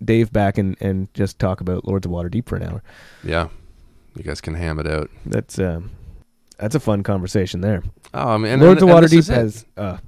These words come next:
Speaker 1: it's, yeah, I don't wanna, I'm gonna start the whole conversation.
Speaker 2: Well, well, this
Speaker 1: Come
Speaker 2: is,
Speaker 1: on.
Speaker 2: and this is where this, uh, we wanted this, uh, where we started with this podcast. This is kind of what we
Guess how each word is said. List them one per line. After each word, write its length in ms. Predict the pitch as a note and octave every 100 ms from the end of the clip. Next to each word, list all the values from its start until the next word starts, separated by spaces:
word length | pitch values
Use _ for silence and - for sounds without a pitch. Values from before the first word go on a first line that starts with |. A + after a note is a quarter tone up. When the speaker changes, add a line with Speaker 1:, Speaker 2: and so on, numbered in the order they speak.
| - -
Speaker 1:
it's, 180 | C#3+ D#3+
yeah, 60 |
I 40 | C#3
don't 100 | D3
wanna, 180 | A2 -
I'm 100 | G#2+
gonna 120 | A2 G#2
start 200 | A#2 A2
the 80 |
whole 140 | A2+ A#2
conversation. 600 | C3 C3+ F3+ F3 G2 -
Speaker 2:
Well, 240 | D3 D3 B2+
well, 100 | B2
this 100 | C#3
Speaker 1:
Come 100 | C#3+
Speaker 2:
is, 60 | A#2
Speaker 1:
on. 60 |
Speaker 2:
and 100 | C3+
this 120 | E3 D#3
is 100 | A#2+
where 100 | G#2+
this, 280 | G2+ - - -
uh, 40 | - -
we 120 | F#2+
wanted 380 | F2 F2 F2 E2+
this, 220 | F#2 - _ _ -
uh, 200 | D2+ C#2
where 180 | C2+ E2+
we 80 |
started 360 | E2+ A2 G#2+ A#2
with 80 | F2+
this 140 | E2+ -
podcast. 640 | F2 D#2 F2 E2 C#3+ -
This 180 | G#2 A2+
is 100 | -
kind 440 | - G#2+ A#2+ B2
of 260 | A2 F#2 - _
what 260 | - F2 E2
we 160 | F2